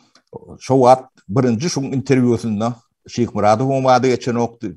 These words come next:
beýlek hiç kim umady geçen okdy. Hemme ssenariýa, ýani Yklim bilen maşgalatynyň üstüne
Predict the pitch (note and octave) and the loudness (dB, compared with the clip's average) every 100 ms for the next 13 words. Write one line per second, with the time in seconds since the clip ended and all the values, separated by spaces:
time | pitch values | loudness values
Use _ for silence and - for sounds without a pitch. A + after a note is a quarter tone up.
0 | _ G2+ G2+ G2+ E3+ F3 - C3 A2+ A2 | _ -6 -4 -4 -4 -4 -4 -2 0 2
1 | G#2 G#2+ G#2+ G#2 G2+ - G#2+ - _ _ | 2 -2 -4 -4 -6 -8 -12 -12 _ _
2 | _ _ _ _ - D3 G3+ F3+ D3+ D3 | _ _ _ _ 0 2 4 2 0 0
3 | C3 A#2+ D3 A#2+ D3 - _ _ _ _ | 4 6 4 2 -2 -10 _ _ _ _
4 | G2 A2 F#2+ - B2 - - - B2+ D#3 | -4 -2 -2 -2 -4 -4 -14 -6 0 0
5 | D3+ B2+ B2+ B2+ B2+ - B2 A2 C#3+ C#3 | 0 -2 2 2 0 0 -2 -2 -6 -10
6 | A#2 - A#2+ A2+ | -12 -6 -2 -2